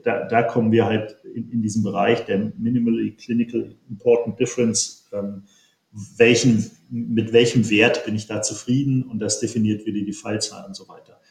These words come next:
Also Superiority, Üb-, Überlegenheit, ich will besser sein als vorher.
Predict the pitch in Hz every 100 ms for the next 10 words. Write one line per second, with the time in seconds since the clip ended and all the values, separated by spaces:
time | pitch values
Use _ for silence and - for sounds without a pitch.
0 | _ 123 131 - - - - 165 160 127
1 | 123 135 135 123 113 113 - 131 98 -
2 | - 165 160 117 117 123 110 117 95 -
3 | 127 - 117 120 117 117 - 120 101 107
4 | 107 104 98 - - - _